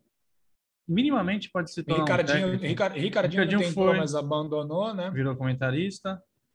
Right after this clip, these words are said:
Speaker 1: Mais fácil, né? É.
Speaker 2: Sim.
Speaker 1: Pô, cara, agora
Speaker 2: Paulinho
Speaker 1: que
Speaker 2: Kobayashi é técnico agora no Nordeste, tá indo muito bem.
Speaker 1: Verdade. É, Sérgio Guedes.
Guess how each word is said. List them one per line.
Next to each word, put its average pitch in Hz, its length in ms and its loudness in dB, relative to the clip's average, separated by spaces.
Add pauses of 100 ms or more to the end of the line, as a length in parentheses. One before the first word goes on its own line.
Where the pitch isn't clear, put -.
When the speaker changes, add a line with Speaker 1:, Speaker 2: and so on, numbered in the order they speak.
Speaker 1:
Mais 117 240 -6
fácil, 151 380 -6
né? 143 140 -8 (280)
É. 113 460 -4
Speaker 2:
Sim. - 420 -8 (760)
Speaker 1:
Pô, - 140 -8
cara, 131 400 -6 (420)
agora 170 220 0
Speaker 2:
Paulinho 175 220 4
Speaker 1:
que - 60 0
Speaker 2:
Kobayashi 165 500 4
é 151 40 -2
técnico 156 480 -4
agora 147 360 -2
no 143 100 -6
Nordeste, 139 800 -6
tá 127 100 -2
indo 127 140 -6
muito 120 220 -12
bem. 127 220 -8
Speaker 1:
Verdade. 131 760 -4 (320)
É, 196 80 2
Sérgio 135 380 4
Guedes. 165 760 0